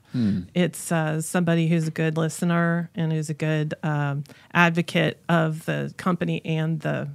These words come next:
Speaker 2: associate. So it's looking, it's a business person who's looking at the people strategy. And, but again, H R, personnel,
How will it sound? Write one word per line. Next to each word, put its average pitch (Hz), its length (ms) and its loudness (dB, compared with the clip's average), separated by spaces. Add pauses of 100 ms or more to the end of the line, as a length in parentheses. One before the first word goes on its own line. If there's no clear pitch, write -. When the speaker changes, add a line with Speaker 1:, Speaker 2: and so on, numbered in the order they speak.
(140)
Speaker 2:
associate. 165 640 -2 (720)
So 170 380 4
it's - 180 0
looking, - 300 -4
it's 160 120 -4
a 170 40 -2
business 170 380 0
person 160 420 -2
who's 156 180 -2
looking 156 300 -2
at 139 80 -8
the - 80 -8
people 151 440 -6
strategy. 151 760 -2 (720)
And, 156 260 0
but 151 180 -2
again, 165 340 0
H 175 260 0
R, 160 260 2
personnel, 156 640 -2